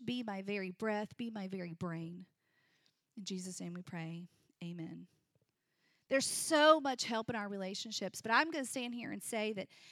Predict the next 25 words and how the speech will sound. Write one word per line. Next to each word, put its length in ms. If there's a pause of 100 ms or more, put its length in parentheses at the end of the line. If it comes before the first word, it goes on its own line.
(140)
marriages 720
are 160
under 240
attack, 400
and 80
you've 80
heard 240
me 80
say 320
it, 160
but 120 (220)
I 120
am 100
telling 260
you, 140
marriages 500
and 140
homes 320
are 80
under 240
fire 360
because 280
I 80
really 300
believe 420